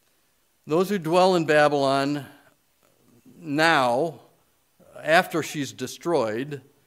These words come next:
uh, it will be the habitation of devils. And so this is where demons will gather.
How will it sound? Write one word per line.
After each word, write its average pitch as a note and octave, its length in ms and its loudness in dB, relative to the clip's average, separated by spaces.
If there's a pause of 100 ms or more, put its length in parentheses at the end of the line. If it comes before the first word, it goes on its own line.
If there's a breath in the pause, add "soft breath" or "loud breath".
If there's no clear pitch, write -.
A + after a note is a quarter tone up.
(120)
uh, B2+ 240 -6
it D#3 100 -4
will D#3+ 140 -2
be D#3 160 2
the C#3+ 140 2
habitation E3+ 840 0
of C#3 360 -2
devils. D#3 840 -2 (760)
And - 100 -20
so B2+ 140 -6
this D3+ 180 -6
is G#3+ 140 -8
where G3+ 180 2
demons C#3 640 -2
will B2 160 -6
gather. A#2 600 -4